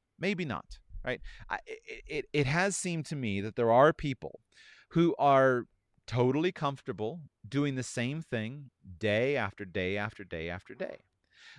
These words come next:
That they're just completely relaxed and at ease without a lot of change in their life. Who am I to say what's right for anyone else, right? Who am I to say what someone else has to do with their life? I don't know.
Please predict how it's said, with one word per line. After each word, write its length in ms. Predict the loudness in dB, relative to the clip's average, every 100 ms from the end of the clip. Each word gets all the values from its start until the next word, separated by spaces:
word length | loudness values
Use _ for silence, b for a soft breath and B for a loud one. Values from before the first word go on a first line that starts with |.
| -2
That 120 | 2
they're 160 | 4 2
just 240 | 0 -4
completely 560 | -10 -8 -4 -4 -4 -4
relaxed 640 | -2 0 0 -2 -6 -10
and 120 | -6
at 160 | -4 -4
ease 500 | -6 -8 -12 -16 -20 b b 0
without 580 | 2 4 4 2 0 -6 _ -2
a 80 | 4
lot 200 | 4 4
of 100 | -2
change 420 | -10 -10 -10 -8
in 100 | -8
their 140 | -6
life. 420 | -8 -10 -12 -20 _ _ _ _ _ _ _ _ _ _ _ _ _ b b b b b b b b b b -2
Who 180 | 2
am 100 | 2
I 140 | 2 2
to 80 | 0
say 460 | 0 0 0 -2 -10 -10
what's 340 | -4 -4 -2
right 240 | -2 -2 -4
for 180 | -6
anyone 360 | -6 -4 -6 -8
else, 400 | -10 -12 -16 -16 -8
right? 160 | -6
Who 140 | -4 -2
am 80 | 0
I 120 | -2
to 80 | -2
say 300 | -2 -2 0
what 260 | -2 -4
someone 300 | -6 -8 -4
else 240 | -4 -6 -6
has 200 | -8 -8
to 60 |
do 100 | -8
with 120 | -8 -8
their 120 | -10
life? 180 | -12 -16 _ _ _ _ _
I 140 | -4 -2
don't 240 | -2 -6
know. 240 | -12 -14